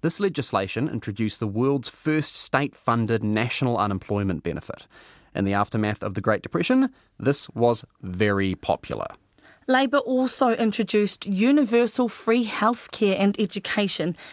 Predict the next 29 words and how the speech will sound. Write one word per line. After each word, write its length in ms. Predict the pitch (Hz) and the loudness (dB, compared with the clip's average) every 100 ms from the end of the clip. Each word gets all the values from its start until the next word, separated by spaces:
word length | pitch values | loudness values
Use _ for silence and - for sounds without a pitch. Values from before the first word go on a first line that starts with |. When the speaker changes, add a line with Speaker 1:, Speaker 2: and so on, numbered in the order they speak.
| - | -2
Speaker 2:
and 140 | 208 | 2
increased 480 | 202 196 233 240 - | 2 2 0 0 0
other 180 | - 254 | 0 0
kinds 360 | - - 185 190 | 0 0 0 0
of 160 | 170 | 0
welfare 380 | 190 175 - 185 | 2 2 0 -8
payments. 600 | - 262 233 180 - - - - - - - | 0 2 4 2 -2 -6 -8 -14 -20 -12 0
The 100 | 269 | 4
idea 380 | 285 269 311 359 | 4 4 4 4
was 160 | 359 | 2
to 120 | - | 0
create 400 | 269 277 254 226 | 0 2 4 4
a 40 | 226 | 2
system 460 | - 208 - 208 | -2 -4 0 2
which 200 | 202 - | 2 0
supported 640 | - 196 - 196 190 247 - | -2 -2 -2 -2 0 -2 -2
Kiwis 480 | - 196 190 190 - | -2 0 0 -2 0
from 220 | 190 190 | 2 2
the 100 | 190 | -2
cradle 560 | - - 247 240 240 | -2 2 4 4 0
to 220 | 208 - 220 | 0 0 0
the 100 | 214 | 0
grave, 460 | 185 76 - - - - - - | -2 -6 -8 -16 -18 -18 -18 -2
and 160 | 190 196 | 2 4
mostly 600 | 190 - - 113 117 - - | 4 2 0 -2 -4 -6 -2
it 60 | |
was 160 | 233 220 | 0 0
very 400 | 185 214 202 190 | 0 2 4 2
successful. 800 | - - - 185 - - 120 | 0 -2 -2 -2 -4 -2 -2